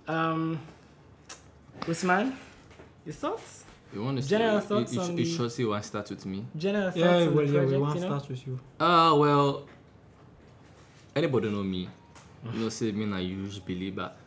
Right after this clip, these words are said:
Speaker 2: so we just start the first. Um, the, like, a time between the last album,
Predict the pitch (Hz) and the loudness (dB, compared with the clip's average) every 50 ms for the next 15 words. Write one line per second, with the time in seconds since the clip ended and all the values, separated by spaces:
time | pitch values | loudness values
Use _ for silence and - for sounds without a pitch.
0 | - - - - 101 101 101 92 92 90 - - - - 80 87 - - - 87 | -20 -20 -12 -8 -6 -6 -4 -4 -6 -8 -8 -10 -10 -10 -10 -10 -10 -10 -10 -10
1 | 85 - 85 80 80 - - - - - - - - - - - - - - - | -8 -8 -10 -12 -12 -14 -16 -20 -20 -20 -20 -20 -20 -20 -20 -20 -20 -20 -20 -20
2 | - - - - - - - - - - - - - - - - - - - - | -20 -20 -20 -20 -20 -20 -20 -20 -20 -20 -20 -20 -20 -20 -18 -18 -18 -18 -18 -20
3 | - - - - - - - - 143 143 131 127 120 113 104 104 - - - - | -20 -20 -20 -20 -20 -14 -4 0 2 4 4 4 4 2 0 -2 -6 -10 -14 -20
4 | - - _ - - - - - - - - - - - - - - - - - | -20 -20 _ -20 -20 -20 -20 -20 -20 -20 -20 -20 -20 -20 -20 -20 -20 -20 -20 -20
5 | - - - - - - - - - - - - - 131 123 135 127 120 120 117 | -20 -20 -20 -20 -20 -20 -20 -20 -20 -20 -12 -6 -4 0 4 4 6 6 6 4
6 | 117 117 117 113 113 113 - 123 - - 175 180 190 185 160 139 127 - - - | 4 4 2 2 0 0 -2 -4 0 2 2 2 4 2 2 0 -2 -2 -2 0
7 | 120 120 117 104 98 95 95 95 - - 101 98 90 87 85 85 82 - | 0 2 2 2 0 0 -2 -2 -2 -2 -4 -2 -2 -2 -4 -4 -6 -8